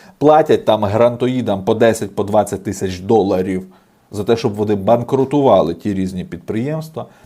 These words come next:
І коли ми говоримо про, от с-, я читав там цей допис, він мене так, е, те, що називається, вкурвив. Знаєте, там написали навіть, така дуже відома насправді блогерка, написала навіть, що він стратегічно мислив. Та, стратегічно мислив.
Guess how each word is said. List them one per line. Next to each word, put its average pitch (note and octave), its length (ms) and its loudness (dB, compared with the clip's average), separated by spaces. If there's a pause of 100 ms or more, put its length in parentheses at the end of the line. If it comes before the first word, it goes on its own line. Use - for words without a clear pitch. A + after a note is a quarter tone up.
(140)
І A#2 80 -8
коли C#3+ 240 4
ми C#3+ 120 0
говоримо A#2+ 500 4
про, G2+ 300 0
от - 120 -4
с-, - 140 -10 (100)
я A2 200 2
читав G2+ 360 2
там F#2+ 180 -6
цей F#2+ 160 -4
допис, A2+ 500 2
він F#2 220 -8
мене F#2 160 -4
так, F#2+ 220 -2 (340)
е, F#2 400 2
те, G#2 240 0
що - 160 -2
називається, A2 420 2
вкурвив. F#2+ 680 0 (400)
Знаєте, F#2 460 -2
там A2 240 -2
написали A#2 540 0
навіть, A2 360 -6 (560)
така - 240 0
дуже G#2+ 240 -6
відома G#2+ 600 0
насправді - 520 -12
блогерка, A2 520 -4 (380)
написала A2 500 0
навіть, A2 240 -2
що A#2 200 -2
він A#2 120 0
стратегічно E3+ 1000 2
мислив. C#3+ 420 -2
Та, E3 260 2
стратегічно C3+ 760 -6
мислив. C3+ 500 -8